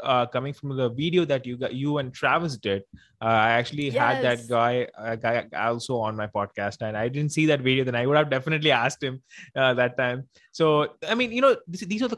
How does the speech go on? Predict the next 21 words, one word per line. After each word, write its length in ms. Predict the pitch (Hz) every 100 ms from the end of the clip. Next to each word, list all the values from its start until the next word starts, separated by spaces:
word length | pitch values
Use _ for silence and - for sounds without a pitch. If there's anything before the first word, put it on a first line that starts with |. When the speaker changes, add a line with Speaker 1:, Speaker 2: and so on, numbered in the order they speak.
| 175
Speaker 1:
kinds 160 | 175
of 160 | 190 - -
videos 260 | 143 147 160
that 100 | 151
I 100 | 127 131 131
really 240 | 147 156
wanted 440 | 135 127 120 123
to 40 | 123 120
do. 140 | 120 120
Like 180 | 120 117
you 220 | - 131 139
also 180 | 143
mentioned, 320 | 143 123 127 131
like, 120 | 131
it's 120 | 131
not 220 | 175 180
too 140 | 233 233
polished. 440 | 202 160 180 190
It's 180 | 147 -
not, 200 | 156 160
like, 180 | 156